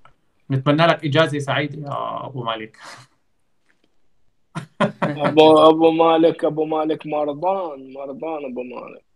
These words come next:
Speaker 1: <laughs> طيب شباب، نحن لهون بنخلص اليوم حلقتنا. آه، بنشوفكم إن شاء الله الأسبوع القادم مع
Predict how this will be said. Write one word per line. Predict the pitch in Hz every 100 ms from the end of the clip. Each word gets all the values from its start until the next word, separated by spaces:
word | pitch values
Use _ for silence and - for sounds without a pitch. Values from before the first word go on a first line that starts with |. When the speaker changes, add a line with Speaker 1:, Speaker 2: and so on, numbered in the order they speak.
| -
Speaker 1:
<laughs> | 123 170 127 _ _ _ _ _ _ _ - 180 170 156 131
طيب | 165 165 143 139
شباب، | - 151 147 135 143
نحن | 147 151
لهون | 147 156 139 -
بنخلص | 147 151 135 151 -
اليوم | 147 143 131 -
حلقتنا. | - - 156 160 - 156 165 - _ _ _ _ _ -
آه، | 143 135
بنشوفكم | 131 131 165 -
إن | 143
شاء | 135 147
الله | 143 143 131 - _ - _ _ 156
الأسبوع | 135 - 143
القادم | 139 143 139 147 147 143 -
مع | 139 117